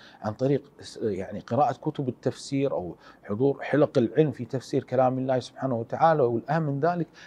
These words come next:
التدبر والعمل بما أنزل الله سبحانه وتعالى فيه من أحكام. أما الإنسان يقرأ كلام الله سبحانه وتعالى ويخالف،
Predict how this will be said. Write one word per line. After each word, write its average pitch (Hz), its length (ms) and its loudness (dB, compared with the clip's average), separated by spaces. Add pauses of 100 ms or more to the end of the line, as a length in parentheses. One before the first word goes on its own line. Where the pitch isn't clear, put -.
(140)
التدبر 170 680 6
والعمل 110 680 2 (1400)
بما 120 320 2
أنزل 151 180 6
الله 135 260 4
سبحانه 135 360 -2
وتعالى 123 360 2
فيه 196 240 -4
من 151 140 -4
أحكام. - 460 -2 (680)
أما 185 220 4
الإنسان 131 540 0 (420)
يقرأ 180 280 4
كلام 139 420 4
الله 135 180 4
سبحانه 135 280 -2
وتعالى 127 260 0
ويخالف، 160 920 -2